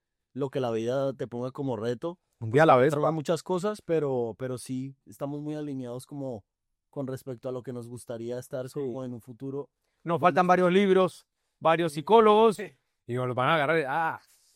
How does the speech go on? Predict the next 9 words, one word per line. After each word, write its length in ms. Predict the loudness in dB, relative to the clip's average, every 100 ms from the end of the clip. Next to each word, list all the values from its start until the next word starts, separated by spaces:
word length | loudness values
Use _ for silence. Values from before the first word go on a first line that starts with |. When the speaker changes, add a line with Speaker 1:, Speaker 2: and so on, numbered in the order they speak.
| _ _
Speaker 2:
pa'l 200 | -14 -12 -10
fuego, 400 | -4 -2 -2 -2
que 100 | -6
sirven 200 | -8 -6
para 120 | -6
calentar 300 | -6 -6 -8
la 100 | -8
chimenea, 480 | -8 -8 -6 -8 -8
algunos, 300 | -8 -8